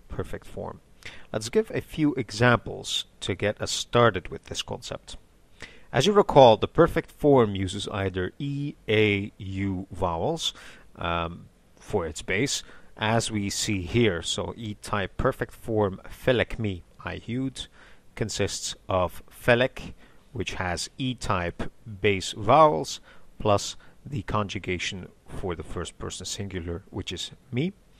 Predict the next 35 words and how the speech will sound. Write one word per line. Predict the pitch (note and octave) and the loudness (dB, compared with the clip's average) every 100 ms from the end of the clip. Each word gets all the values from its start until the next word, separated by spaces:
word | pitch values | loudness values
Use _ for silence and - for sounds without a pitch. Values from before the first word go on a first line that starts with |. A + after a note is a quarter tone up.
| - - - - | -20 -18 -18 0
Then | G2 F#2 - - | 0 0 -8 -2
A-type | C3+ C#3+ C#3 C#3 | -2 0 0 0
perfect | - B2+ C3+ - | 0 -2 -2 -8
form, | - A#2+ A2 | -2 0 0
an | G2 | -2
example | F#2 G#2 F#2+ F#2 | 0 0 0 0
there | F#2+ A2 G2+ | 4 4 4
is | G2+ - - | 0 -10 -8
sharap | - F2+ F2 F2 B2 | -2 0 2 0 -2
me, | E3+ - _ - - | -4 -6 _ -20 -8
I | F#2 D2 | -6 -4
shaved. | - A2+ A#2 B2 A#2+ - - - - | -2 0 0 -2 -4 -16 -20 -20 -16
So | - F#2 | -6 -2
that's | F2 - - | -2 -2 -10
sharap, | - - G#2+ G2 F#2 - - - _ - | -2 4 6 4 0 -6 -16 -20 _ -14
which | G#2+ - | -10 -10
is | E2+ | -12
the | - | -2
base, | A#2 B2 A2+ - - - - | 2 2 2 -6 -10 -20 -14
which | - - | -10 -8
is, | A2 | -6
as | F#2 F2+ | -6 -6
you | |
can | - - | -12 -10
see, | - G2+ | -10 -10
in | - G#2+ - | -14 -10 -6
A-type, | A#2+ - - G#2 G#2+ - - - - - | -6 -6 -4 -2 -2 -4 -8 -18 -20 -16
because | - - D2+ - - | -10 -10 -8 -12 -8
both | - E2+ - | -6 -6 -4
vowels | F2+ E2+ E2 - | -6 -6 -10 -10
there | E2 E2 | -10 -10
are, | - - - - - | -14 -18 -20 -18 -16
uh, | A#2 - B2+ | -16 -8 -2
A, | C3+ C#3+ - - - - - - - - | 0 0 -6 -18 -20 -20 -20 -20 -20 -6
plus | C3 B2 - - | 4 4 4 -6